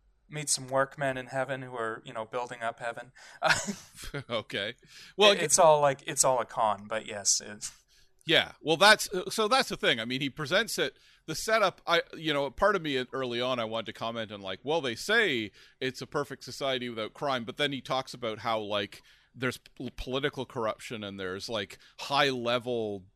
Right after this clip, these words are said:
Speaker 2: double dealings going on, including the invasions of planets, although that is remar-, remarked upon as an unusual thing. Yeah, um, like, they talk about how there's, like, th-, like, all the stuff that the society has supposedly done away with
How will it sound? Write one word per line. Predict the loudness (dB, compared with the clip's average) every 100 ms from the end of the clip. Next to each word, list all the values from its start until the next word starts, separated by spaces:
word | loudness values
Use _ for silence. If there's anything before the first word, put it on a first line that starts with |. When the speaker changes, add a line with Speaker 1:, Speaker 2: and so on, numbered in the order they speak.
| _
Speaker 2:
double | -2 -2 -4
dealings | -4 -4 -2 -6 -8
going | -6 -6 -6
on, | -4 -4 -6 -12 -16 -10
including | -6 -2 4 6 4 0 -8
the | -4 -2
invasions | 0 2 0 0 -6 -8
of | -12 -14 _
planets, | -2 -2 -2 -4
although | -6 -4
that | -4 -4
is | -6 -8
remar-, | -10 -12 -10
remarked | -12 -6 -4 -4
upon | -8 -8 -8
as | -8
an | -12
unusual | -12 -8 -6 -4 -4 -6 -6
thing. | -8 -10 -16 -16 -18 _ 2
Yeah, | 8 8 10
um, | 8 6 4 2
like, | 4 4
they | 0
talk | 2 4 4 2
about | 0 0 2
how | 2 2
there's, | 0 -4 -2
like, | -4 -4 -6 -16 -20 -18
th-, | -14 -10 0
like, | 2 4
all | 4
the | 4
stuff | 0 2 0 0
that | -4 -4
the |
society | -8 -4 0 2 2
has | -2 -6
supposedly | -6 -6 -4 -6 -4
done | -4
away | -2 -4
with | -4 -6 -8